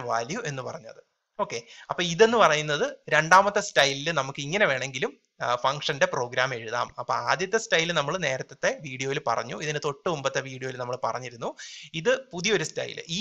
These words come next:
രീതിയിൽ വേണമെങ്കിലും നമുക്ക് എന്ത് ചെയ്യാം? ആ, ഒരു ഫംഗ്ഷന്റെ പ്രോഗ്രാം എഴുതാം. എങ്ങനെ എഴുതണം എന്നുള്ളത് നമ്മുടെ ഇഷ്ടമാണ്. ഓക്കെ, നമ്മൾ തീരുമാനിക്കും, നമ്മുടെ താല്പര്യമാണ് എങ്ങനെ എഴുതണം എന്നുള്ളത്. So, ആ, ഇത് രണ്ടാമത്തെ സ്റ്റൈൽ, without argument with return value. ഓക്കെ, ഇനി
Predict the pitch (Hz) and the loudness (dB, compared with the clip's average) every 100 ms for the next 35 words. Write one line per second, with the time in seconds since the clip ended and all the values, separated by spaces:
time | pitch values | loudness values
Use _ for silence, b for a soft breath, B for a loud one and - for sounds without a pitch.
0 | 233 208 180 180 151 139 143 156 139 123 | -2 -2 -2 0 2 0 0 -2 -2 -8
1 | - 131 131 131 120 117 - B B - | -10 -10 -10 -6 -6 -6 -8 B B -4
2 | 117 120 117 117 143 - 135 131 - 143 | -2 0 0 0 -2 0 0 0 -2 0
3 | 147 127 123 127 131 117 110 117 143 151 | -2 -2 -2 2 0 0 -8 -6 -4 -2
4 | 175 214 175 160 175 165 165 160 131 143 | 0 2 4 2 2 2 4 4 2 0
5 | 139 - 131 110 - - 135 127 123 151 | -2 -4 -4 -4 -8 -12 -10 -6 -4 -2
6 | 190 147 139 127 123 - 143 135 147 147 | -2 -2 -2 -2 -6 -8 -6 -2 -2 0
7 | 127 - 151 120 120 151 127 123 120 123 | -2 -4 -4 -4 -4 -4 -4 -8 -8 -10
8 | 123 120 110 113 311 B B B - 214 | -12 -12 -10 -6 -6 B B B -6 -2
9 | 269 - 156 156 151 151 160 196 220 156 | -2 -4 -6 -4 -4 -6 -2 0 2 2
10 | 147 143 147 156 - 120 113 110 135 143 | 4 4 4 -6 -4 -4 -4 -8 -8 0
11 | 190 196 185 135 139 139 127 127 - - | 2 4 4 4 0 -4 -6 -6 -6 -8
12 | _ 135 139 - 180 131 - 127 120 113 | _ -10 -8 -4 -4 -4 -4 -6 -6 -8
13 | 113 - _ _ - 185 117 - B B | -10 -12 _ _ -16 -10 -10 -10 B B
14 | B 175 | B 0